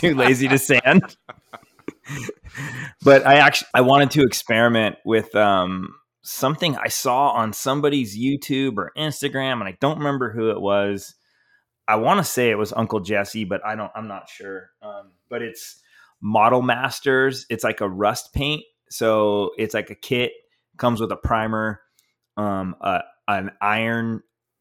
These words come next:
ironized paint or something, and then an activator. So the, the primer, at first I used it, but I think that's only if you're trying to, like, paint something completely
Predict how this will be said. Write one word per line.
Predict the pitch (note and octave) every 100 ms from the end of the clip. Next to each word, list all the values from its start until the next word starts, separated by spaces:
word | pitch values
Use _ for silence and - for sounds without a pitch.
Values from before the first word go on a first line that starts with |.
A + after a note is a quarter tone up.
| _
ironized | G2 G#2+ A#2 A#2 A#2 A#2+ A#2+ A2 -
paint | - A2 A#2+ -
or | A#2+
something, | A2+ B2 A#2 B2+ B2 G2
and | G#2+
then | G#2+ G#2
an | G2 F2
activator. | G2+ F#2+ - F2+ F2+ F2 F2 _ _ _ _
So | - G#2 G#2+ G2+ G2 -
the, | A2+ - _ _ _ -
the |
primer, | - F3 F3 E3+
at | C3
first | - B2+ A#2+
I | B2
used | A2+ A#2 A#2+ A2
it, | B2 F#2
but | G2 - _ _
I | A2+
think | A2+ A#2 G2 _ A#2+
that's | A2 -
only | G#2 G#2+ G#2+
if | F#2+
you're | G#2+
trying | G#2 G2 F#2+
to, |
like, | F2 F#2
paint | - G2 G2
something | - F#2+ F#2+ F#2
completely | - G2 - G2 F#2+ G2+ G#2+ G#2+ -